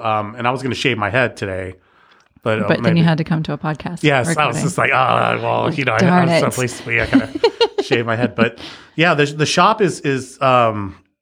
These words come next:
Speaker 2: is gonna be killer. And, you know, and our families are, my daughter's best friends with his daughter.
Speaker 1: Aw.
Speaker 2: And, you know, my wife's really good friends with his wife. So it's like a, a, we all have this, like, symbiotic,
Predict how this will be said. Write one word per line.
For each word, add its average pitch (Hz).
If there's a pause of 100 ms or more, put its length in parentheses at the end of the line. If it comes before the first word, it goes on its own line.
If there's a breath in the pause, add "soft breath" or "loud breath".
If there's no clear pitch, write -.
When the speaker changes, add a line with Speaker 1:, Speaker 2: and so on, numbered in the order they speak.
(420)
Speaker 2:
is 131
gonna 143
be 131
killer. 127
And, 113
you 135
know, 127
and 131
our 123
families 131
are, 117
my 117
daughter's 127
best -
friends 117
with 107
his 143
daughter. 131
Speaker 1:
Aw. 165
Speaker 2:
And, - (500 loud breath)
you 135
know, 120
my 117
wife's 127
really 127
good 120
friends 110
with 110
his 156
wife. 135
So 127
it's 123
like 139
a, 120
a, 117 (320 loud breath)
we 143
all 131
have 147
this, 123
like, 110
symbiotic, 110